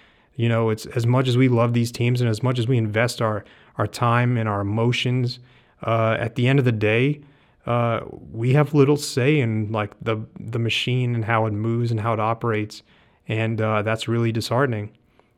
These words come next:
And so if you're a Raiders fan, I don't know what to tell you. You know, do you support them? Maybe,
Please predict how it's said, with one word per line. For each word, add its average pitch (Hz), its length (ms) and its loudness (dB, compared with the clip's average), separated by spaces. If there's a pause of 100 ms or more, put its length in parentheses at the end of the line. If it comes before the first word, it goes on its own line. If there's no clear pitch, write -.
(140)
And 110 140 -2
so 120 260 0
if 110 160 -4
you're 120 180 2
a 120 40 2
Raiders 120 360 2
fan, 135 440 0
I 117 160 0
don't 139 100 2
know 139 100 2
what 120 140 0
to 110 60 -6
tell 117 260 0
you. 107 240 -2 (480)
You 110 100 -2
know, 117 280 0
do 113 160 0
you 117 80 2
support 123 480 -2
them? 165 320 0 (540)
Maybe, 120 460 0